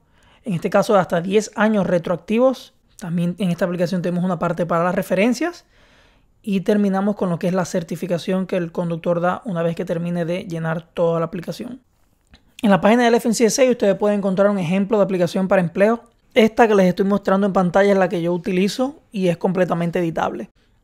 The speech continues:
Ah, si ustedes quieren pueden borrar de la parte de arriba el, el email, el número de teléfono, y lo cómodo que tiene es que se puede enviar, eh, por, por email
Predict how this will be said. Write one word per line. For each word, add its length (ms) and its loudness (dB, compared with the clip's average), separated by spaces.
Ah, 140 -4
si 140 -4
ustedes 260 -4
quieren 320 -2
pueden 360 0
borrar 360 2
de 80 0
la 140 0
parte 260 0
de 60 2
arriba 340 0
el, 320 -4
el 240 -6
email, 460 2
el 80 -2
número 240 -2
de 80 0
teléfono, 560 2
y 100 -2
lo 140 6
cómodo 320 4
que 80 2
tiene 240 -2
es 40 -2
que 140 -4
se 140 -4
puede 240 -2
enviar, 500 0
eh, 240 -4
por, 480 -6
por 240 -8
email 300 0